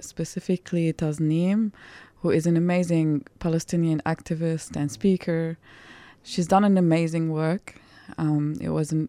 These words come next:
it was a good protest, and I wanna thank all the ass-, all the people that assisted her too, um, and yeah, all the people that came, and yeah.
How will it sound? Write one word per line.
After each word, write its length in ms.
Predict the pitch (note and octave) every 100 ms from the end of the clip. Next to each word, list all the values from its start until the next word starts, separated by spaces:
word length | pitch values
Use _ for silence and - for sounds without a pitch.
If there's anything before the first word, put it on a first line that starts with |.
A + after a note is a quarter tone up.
| -
it 100 | E3
was 200 | D#3 D#3
a 40 |
good 280 | D3 D3+ -
protest, 680 | - D#3+ - F3+ F#3 - - - - - - - _ -
and 400 | E3+ D#3+ D3+ -
I 640 | E3 D#3 D#3 D#3 D3+ D3+ D#3 - _ -
wanna 340 | E3 E3 D#3+ D3+
thank 420 | E3 D#3 D3 - -
all 160 | E3
the 140 | D#3+ -
ass-, 140 | D3+ - - -
all 100 | F3+
the 80 | F#3+
people 260 | G3 F3+ D#3+
that 240 | D#3 -
assisted 460 | C#3+ - C#3+ - C#3+
her 400 | D3+ D3 C#3+ C#3+ -
too, 400 | - G3 F3+ F3+ F3+ - - - - - - -
um, 800 | D3+ D3 D3 D3 D3 C#3+ C#3+ C#3+ -
and 520 | D#3 D#3 D3 C#3+ C#3+ C#3+ - -
yeah, 180 | F3
all 160 | D#3+ F3+
the 100 | F3
people 320 | F3 D#3+ D#3
that 220 | D3 - -
came, 560 | F3 D#3 D3+ D3 D3 - -
and 500 | D3+ C#3+ C#3 C#3 C3+ - - _ _ _ -
yeah. 260 | C#3+ D#3